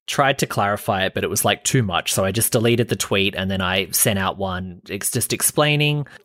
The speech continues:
Because, you know, if you heard the full episode last week, I was repeatedly like, you know, "I support Black Lives Matter. I condemn the, uh,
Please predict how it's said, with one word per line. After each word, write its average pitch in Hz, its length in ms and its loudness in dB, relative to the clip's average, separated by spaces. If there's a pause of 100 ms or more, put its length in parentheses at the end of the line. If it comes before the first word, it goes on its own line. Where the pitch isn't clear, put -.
(120)
Because, 180 280 0
you 233 60 4
know, 139 100 6
if 131 260 0
you 208 140 2
heard 135 520 2
the 127 220 -2
full 120 260 0
episode 98 640 -2
last 98 400 -2
week, 95 300 -2
I 95 100 -2
was 98 160 -4
repeatedly 107 540 -4
like, 95 320 -4
you 104 80 -4
know, 87 160 -4 (400)
"I 131 120 2
support 123 500 0
Black 104 280 -2
Lives 95 300 -4
Matter. 143 420 4
I 107 180 0
condemn 110 520 -2
the, 104 460 -4
uh, 95 340 -2